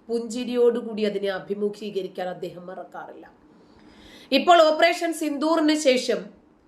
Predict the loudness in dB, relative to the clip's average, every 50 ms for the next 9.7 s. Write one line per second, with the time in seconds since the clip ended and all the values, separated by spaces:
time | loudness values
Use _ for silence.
0 | _ _ _ _ _ _ _ _ _ -4 2 4 4 4 4 2 0 0 2 2
1 | 0 2 2 4 4 4 4 4 4 4 4 4 4 2 0 0 0 2 4 4
2 | 2 2 0 -2 -2 -2 2 2 2 2 2 -2 -2 -2 -2 -2 0 2 2 0
3 | 0 0 0 0 -2 -2 2 2 0 2 2 2 2 4 6 4 4 4 -2 -4
4 | -6 -6 -6 -6 -8 -6 -6 -8 -8 -4 -4 -4 -4 -4 -6 -6 -6 -6 -6 -4
5 | -6 -6 -6 -6 -8 -10 -10 -8 -10 -10 -10 -12 -8 -6 -6 -4 -4 -6 -8 -10
6 | -10 -12 -12 -14 -18 -20 -20 -20 -20 -20 _ _ _ _ _ _ _ _ _ _
7 | _ _ _ _ -20 -20 -20 -16 -4 -2 0 4 6 6 6 6 6 4 2 2
8 | 2 -2 -2 2 4 4 4 2 0 -2 -2 2 4 2 2 4 2 -2 0 2
9 | 0 2 2 2 0 0 2 4 4 4 4 4 4 4